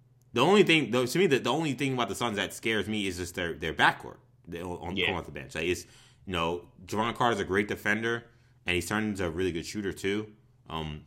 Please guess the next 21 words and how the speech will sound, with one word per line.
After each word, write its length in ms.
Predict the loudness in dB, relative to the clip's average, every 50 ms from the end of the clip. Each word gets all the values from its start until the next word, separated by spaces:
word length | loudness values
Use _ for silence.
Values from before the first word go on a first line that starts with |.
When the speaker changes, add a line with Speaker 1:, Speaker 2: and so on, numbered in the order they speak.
| -4
Speaker 1:
Cam 200 | 2 4 4 4
Payne's 240 | 4 4 2 2 2
had 100 | 2 0
a 80 | 0 0
great 300 | 0 0 0 -2 -2 -2
season, 480 | -4 -4 -2 -2 -4 -6 -6 -8 -10 -8
but, 240 | -6 -6 -6 -6 -8 -14 _
you 80 | -12 -10
know, 140 | -10 -10 -10
what 220 | -6 -4 -2 0
are 20 | 2
those 240 | 2 2 2 0
guys 240 | 2 2 2 2 0
in 40 | -2
the 60 | -6
playoffs? 340 | -6 -6 -6 -6 -6 -8 -8
I 120 | -8 -8
have 160 | -8 -10 -8 -6
no 200 | -4 -4 -4 -4
idea. 260 | -4 -8 -12 -16 -18 -20 _ _ _ _ _ _ _ _ _ _ _ _
So 280 | _ 0 2 2 2